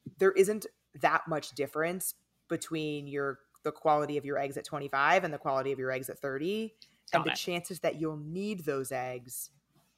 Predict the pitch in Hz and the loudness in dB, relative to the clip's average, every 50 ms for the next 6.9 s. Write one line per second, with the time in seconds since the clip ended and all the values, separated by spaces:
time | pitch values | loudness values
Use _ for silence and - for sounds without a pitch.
0 | _ - 156 151 139 131 - - 151 147 135 117 - - 123 117 80 57 50 50 | _ 4 4 6 4 2 0 0 2 4 4 4 4 4 2 2 2 2 -2 -2
1 | - - _ _ _ _ _ _ - - 196 190 175 151 - - 160 156 143 170 | -4 -8 _ _ _ _ _ _ 2 6 6 6 8 6 6 4 4 2 4 4
2 | 180 170 - - - 202 180 170 - - - 156 - 151 143 139 - 147 139 135 | 4 2 2 2 2 4 4 4 4 0 -4 -4 -2 -2 -2 -2 -2 -4 -4 -4
3 | 131 135 131 - 135 127 - - 135 131 131 135 131 131 - 135 135 131 135 135 | -6 -6 -6 -6 -6 -6 -6 -6 -6 -6 -6 -8 -10 -10 -12 -12 -10 -8 -8 -8
4 | 127 123 - 139 127 135 127 123 120 123 143 - - 190 185 - 302 427 415 - | -8 -8 -8 -8 -6 -6 -6 -6 -4 -4 -2 0 0 -2 0 2 2 2 2 0
5 | 202 160 - - 190 185 175 170 170 - 160 - 151 - - 139 135 156 175 180 | -2 -2 0 2 4 4 4 4 4 0 -2 -4 -4 -6 -6 -6 -4 -4 -4 -4
6 | - - 156 160 - - 139 135 - - - - - - - 196 214 | 0 2 2 2 2 0 -4 -8 -8 -8 -10 -8 -6 -6 -6 -8 -8